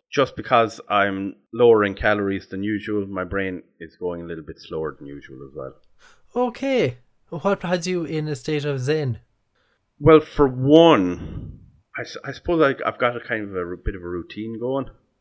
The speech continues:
Speaker 2: Okay.
Speaker 1: Which is good. The evenings are getting a bit longer. And I just,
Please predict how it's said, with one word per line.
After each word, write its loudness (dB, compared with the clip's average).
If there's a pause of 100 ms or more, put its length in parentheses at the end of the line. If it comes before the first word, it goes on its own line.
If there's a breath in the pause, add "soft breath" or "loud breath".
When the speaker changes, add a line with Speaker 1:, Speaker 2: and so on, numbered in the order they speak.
Speaker 2:
Okay. -8 (720)
Speaker 1:
Which -8 (160)
is -12
good. -6 (120)
The -8
evenings -8
are -6
getting -4
a -12
bit -10
longer. -2 (580)
And -6
I 0
just, -6